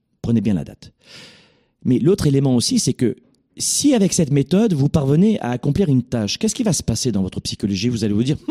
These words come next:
Hmm, j'y suis arrivé, yes, c'est moi qui l'ai fait. » Mais, mais c'est vachement agréable en fait, et vous allez poursuivre vers l'autre camp supérieur. Vous allez passer du camp de base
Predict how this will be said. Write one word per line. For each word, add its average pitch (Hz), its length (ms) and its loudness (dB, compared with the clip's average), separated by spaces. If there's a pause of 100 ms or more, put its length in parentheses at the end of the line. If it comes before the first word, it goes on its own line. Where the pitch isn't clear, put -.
(140)
Hmm, 143 200 0 (420)
j'y 110 180 -4
suis 185 220 0
arrivé, 156 680 -2
yes, - 480 -12 (680)
c'est - 260 -14
moi 135 260 -6
qui 160 200 -6
l'ai 175 120 -2
fait. » 120 500 -8 (920)
Mais, - 220 -2 (440)
mais 82 160 -6
c'est - 140 -10
vachement - 340 -16
agréable 143 480 -4
en 202 60 0
fait, 160 400 -6 (160)
et 98 80 -2
vous 92 200 -4
allez 90 440 -2 (480)
poursuivre 123 520 0
vers 85 200 -2
l'autre 101 400 0 (360)
camp 113 240 -2
supérieur. 123 720 -4 (280)
Vous 78 80 -6
allez 80 100 -6
passer - 240 -6
du 82 140 -10
camp - 160 -8
de 71 60 -6
base 110 340 -4